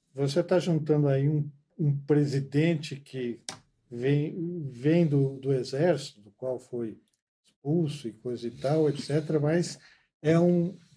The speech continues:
tem uma formação de <clears throat> dar preferência ao Estado com um ministro altamente liberal, privatizante e coisa desse tipo, né? Que tiveram vários enxo-, vários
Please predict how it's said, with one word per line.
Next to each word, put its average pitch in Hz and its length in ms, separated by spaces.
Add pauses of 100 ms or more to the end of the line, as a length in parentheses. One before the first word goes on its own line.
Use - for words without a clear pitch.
(120)
tem 190 240
uma 175 180
formação 143 920
de 127 640 (500)
<clears throat> 156 300 (200)
dar 143 480 (220)
preferência 147 680
ao 135 60
Estado 147 720 (880)
com 202 400
um 170 600
ministro 156 640
altamente 190 600
liberal, 175 560
privatizante 143 840
e - 40
coisa 160 240
desse 180 280
tipo, - 200 (640)
né? 170 320
Que - 80
tiveram 139 360
vários 147 360
enxo-, 156 460 (380)
vários 147 520